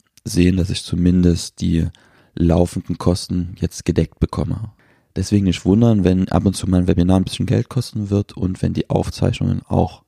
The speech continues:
Geld kosten. Werde aber keine utopischen Preise verlangen. Ansonsten freue ich mich, wie gesagt, riesig drauf, wenn wir uns Donnerstag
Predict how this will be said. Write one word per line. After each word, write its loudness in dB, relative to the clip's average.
Geld -4
kosten. -6
Werde 2
aber 0
keine 0
utopischen -4
Preise 0
verlangen. -4
Ansonsten 0
freue 2
ich -4
mich, -2
wie 0
gesagt, -2
riesig -2
drauf, -10
wenn 2
wir -4
uns -8
Donnerstag -4